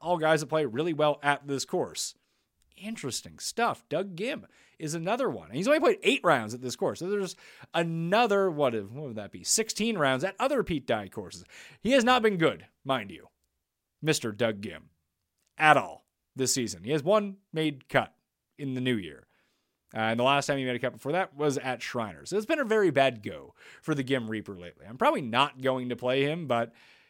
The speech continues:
when you get there, it's gonna be like, "Oh my God, he just destroys Pete Dye course." There's something about this. You, eventually, I'm playing Morikawa. I'll probably end up betting Morikawa 'cause I'm a slut for Morikawa. Uh, and coming off a missed cut, we might get, like, a thirty on him, which would be very nice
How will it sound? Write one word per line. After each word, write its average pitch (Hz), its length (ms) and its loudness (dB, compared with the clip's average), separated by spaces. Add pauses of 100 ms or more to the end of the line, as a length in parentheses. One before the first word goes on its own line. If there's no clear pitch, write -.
(400)
when 170 220 -2
you 156 80 4
get 160 220 6
there, 139 120 4
it's 123 100 -2
gonna 143 140 0
be 135 60 -2
like, 127 180 0
"Oh 190 80 -4
my 131 140 -4
God, 143 200 -2
he 98 60 -14
just 117 220 -10
destroys 147 340 0
Pete 147 180 -2
Dye 165 200 2
course." 95 240 -10
There's 110 160 -12
something 156 260 -8
about 127 240 -2
this. 101 160 -12
You, 156 140 -6 (180)
eventually, 190 420 2
I'm 170 120 4
playing 214 240 2
Morikawa. 110 640 -2
I'll 143 80 0
probably 175 220 6
end 135 100 2
up 117 100 0
betting 113 220 -2
Morikawa 92 500 -12
'cause - 80 -18
I'm 107 80 -10
a 98 40 -10
slut - 360 -6
for 113 100 -10
Morikawa. 98 680 -8 (340)
Uh, - 40 -10
and 117 220 0
coming 143 200 2
off 127 160 2
a - 20 -10
missed 117 240 -4
cut, 120 140 6
we 104 80 -6
might 196 140 -6
get, - 100 -6
like, - 100 -14
a 82 60 -16
thirty 135 500 -10
on 95 200 -12
him, 95 140 -12
which 85 140 -18
would 98 60 -12
be 92 80 -14
very 135 320 -4
nice 339 560 4